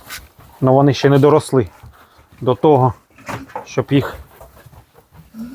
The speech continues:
мірною стрічкою міряти. Так, я їм спочатку сиплю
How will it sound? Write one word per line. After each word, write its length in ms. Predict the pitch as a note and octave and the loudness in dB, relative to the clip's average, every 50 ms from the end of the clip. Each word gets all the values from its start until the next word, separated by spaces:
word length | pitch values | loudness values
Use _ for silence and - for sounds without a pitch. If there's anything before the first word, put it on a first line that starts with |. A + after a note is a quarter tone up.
| A#3+ A3 | -8 -4
мірною 440 | D#3+ D#3 D#3+ D#3+ D3+ D#3 D#3 D#3+ D3+ | -2 0 0 2 2 0 0 0 -4
стрічкою 500 | - - E3 D3 - - - - C3 B2 | -4 -6 -6 -6 -6 -8 -8 -8 -6 -6
міряти. 340 | B2 A#2+ A2+ A2+ G2 A#2 G#2 | -6 -6 -6 -6 -8 -10 -6
Так, 160 | - C#3+ B2 - | -4 -4 -4 -2
я 80 | - C#3 | -4 -4
їм 160 | D3+ D#3 C#3+ | -2 -2 -4
спочатку 720 | C3 - - - C#3+ - A2 D#3 D3+ C#3 - - - C3+ | -6 -6 -4 -2 0 0 2 2 2 0 0 -4 -10 -12
сиплю 400 | - - - D#3 - - C#3 C3+ | -8 -4 -2 -2 -2 2 2 2